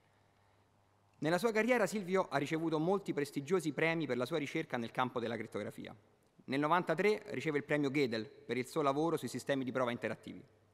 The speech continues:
Nel duemilatré diventa membro della sezione informatica dell'Accademia Americana dell'Arte e della Scienza. Sempre nel duemilatré riceve anche il premio in matematica della conferenza R S A. Nel duemilaquindici il suo lavoro del duemilaquattro sulla Physically Observable Cryptography,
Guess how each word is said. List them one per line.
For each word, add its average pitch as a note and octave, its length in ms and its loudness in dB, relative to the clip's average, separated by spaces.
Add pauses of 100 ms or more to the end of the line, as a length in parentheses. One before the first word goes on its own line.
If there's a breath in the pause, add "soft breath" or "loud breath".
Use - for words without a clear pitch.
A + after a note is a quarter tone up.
(340 soft breath)
Nel C#3+ 200 0
duemilatré G3 540 4
diventa C#3 380 0
membro E3+ 260 2
della C3+ 160 2
sezione D3+ 320 -2
informatica D3+ 640 0
dell'Accademia C3 540 0
Americana C3+ 400 2
dell'Arte D3 440 4
e - 40 -2
della B2+ 160 0
Scienza. G#2+ 500 -10 (720 soft breath)
Sempre F#3 380 2
nel E3 100 0
duemilatré D#3+ 680 0
riceve D#3+ 320 2
anche F3+ 200 2
il C#3+ 60 0
premio E3 220 0
in D3 60 0
matematica D3 440 2
della B2+ 120 0
conferenza B2+ 480 -4
R A#2+ 140 -2
S - 120 -14
A. G#2+ 140 -4 (1300 soft breath)
Nel B2+ 120 -2
duemilaquindici D3+ 840 0 (180)
il A#2 140 -10
suo E3 120 -4
lavoro E3+ 260 2
del C#3+ 140 -2
duemilaquattro C3 640 -2
sulla A#2 180 -2
Physically D3 440 -4
Observable B2+ 580 -4
Cryptography, F#3 640 -2